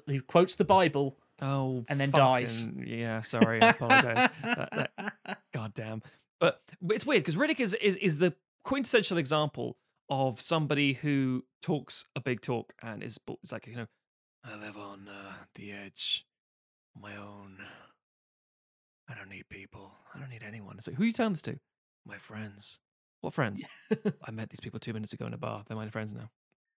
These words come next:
Speaker 2: "Christ, you must love people." "No, no, no." "You're gonna fight to protect them?" "I'd die for these people." "Okay, fine."
Speaker 1: <laughs>
Speaker 2: And then what, and then what happened to people? "They died. It was terrible." "Okay, well, what, what, what happened next?" "I met these new people. They're my new family." Fucking hell, man!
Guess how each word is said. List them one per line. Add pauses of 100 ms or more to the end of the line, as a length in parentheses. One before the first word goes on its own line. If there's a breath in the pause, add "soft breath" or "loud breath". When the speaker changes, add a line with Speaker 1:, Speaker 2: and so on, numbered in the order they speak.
(140)
Speaker 2:
"Christ,
you
must
love
people."
"No,
no,
no." (840)
"You're
gonna
fight
to
protect
them?"
"I'd
die
for
these
people."
"Okay,
fine."
Speaker 1:
<laughs>
Speaker 2:
And
then
what,
and
then
what
happened
to
people?
"They
died.
It
was
terrible." (140)
"Okay,
well,
what,
what,
what
happened
next?"
"I
met
these
new
people.
They're
my
new
family." (440 soft breath)
Fucking
hell,
man!